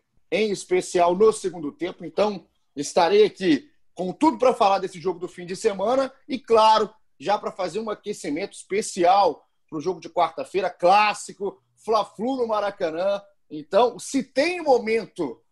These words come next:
melhor para animar o torcedor, pra ressurgir depois de uma derrota que não ficou legal,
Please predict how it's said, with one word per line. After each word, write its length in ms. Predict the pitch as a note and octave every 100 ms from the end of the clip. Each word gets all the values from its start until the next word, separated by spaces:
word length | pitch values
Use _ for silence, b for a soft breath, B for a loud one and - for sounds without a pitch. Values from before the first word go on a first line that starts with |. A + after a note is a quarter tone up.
| _
melhor 800 | F#3+ A#3+ G3 G3+ A3+ F#3+ - _
para 420 | F3+ F3 C#3 - _ _ _ _ -
animar 560 | A#3 A3 A3 C4 B3
o 80 | F#3+
torcedor, 680 | F#3 F#3 D3+ C3+ F#3 E3+ B2+ _ _ _
pra 160 | F3+ E3+
ressurgir 840 | B3+ C4+ - G#3 C3+ C#3 D#4 D4+
depois 360 | G#3 G#3 G#3 F#3
de 60 |
uma 120 | G3
derrota 500 | F#3 D3+ F3+ F#3 D3+ b b _
que 100 | G3+
não 140 | F#3+
ficou 160 | - G3+
legal, 500 | G#3 F#3 G3+ G#3